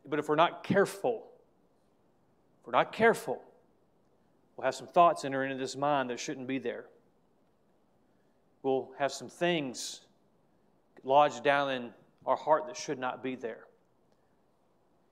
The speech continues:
If we're not careful, we'll have acquaintances who we know do not edify us, do not help us. Matter of fact,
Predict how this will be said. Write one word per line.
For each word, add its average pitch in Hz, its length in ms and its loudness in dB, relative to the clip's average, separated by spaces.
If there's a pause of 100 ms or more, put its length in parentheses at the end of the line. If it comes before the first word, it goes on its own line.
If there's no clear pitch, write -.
(180)
If - 100 -12
we're 135 80 -2
not 156 260 4
careful, 175 640 2 (640)
we'll 135 120 0
have 139 180 4
acquaintances 175 920 -4 (1000)
who 165 80 -4
we 190 100 2
know 190 440 2 (1200)
do 139 80 -10
not 131 180 2
edify 170 500 4
us, 180 440 -6 (580)
do 123 120 -8
not 120 180 -2
help 170 400 0
us. 170 300 0 (100)
Matter 151 180 2
of - 80 -10
fact, 151 240 2